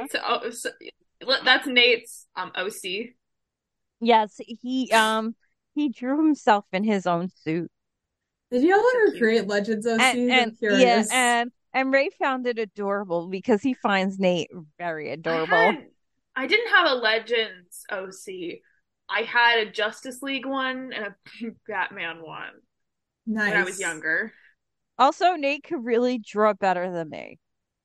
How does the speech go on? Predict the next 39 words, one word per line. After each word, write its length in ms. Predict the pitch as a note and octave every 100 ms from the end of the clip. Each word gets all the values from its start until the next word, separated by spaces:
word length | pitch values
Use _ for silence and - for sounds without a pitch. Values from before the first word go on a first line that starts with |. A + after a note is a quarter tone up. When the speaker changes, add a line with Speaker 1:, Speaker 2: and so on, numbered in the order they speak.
| _ - -
Speaker 3:
Yeah, 200 | F4+ F4+
Speaker 1:
Also, 140 | E4+ D5+
Speaker 3:
um, 60 | A#4
Speaker 1:
that's 160 | A4+ A4
also 200 | A4 A#4+
kinda 180 | G#4 E4
weird 260 | D#4+ D4+ -
'cause 220 | D4 A#3+
Nate 380 | C#4+ E4 A#4 D#4+
is 140 | D4+
not 280 | C4+ C4+ D4+
a 60 | B3+
good 300 | C4 C4 -
artist 500 | A3+ A3 G#3 A#3+ G#3+
later, 400 | G#3 G#3 F#3 -
in 160 | B3 A3+
later 180 | G#3+ G3+
Speaker 2:
I 60 |
know. 60 | A#4
Speaker 1:
seasons. 600 | B4+ C5+ C5+ B3+ B3 - _ C#4+ D4 G#4+
Speaker 3:
we 100 | C#4+
see 180 | C#4 F4
that 180 | E4+ F4
in 80 | D#4
season 320 | D4 C#4 A#3
Speaker 2:
Oh. 40 | G3+
Speaker 3:
three 200 | G#3 G3+
with 100 | F#3+
the 80 |
to-, 220 | F#3 G3+ -
who, 220 | A3 A#3+
did 120 | C#4+
he 200 | D#4 F4+
draw 180 | F4 E4
the 100 | C#4+
totems 420 | A#3+ A#3+ A3+ A3 G3+
in 80 |
season 340 | F#3 F3+ F3 E3+
three? 400 | F#3 F3 E3+ E3+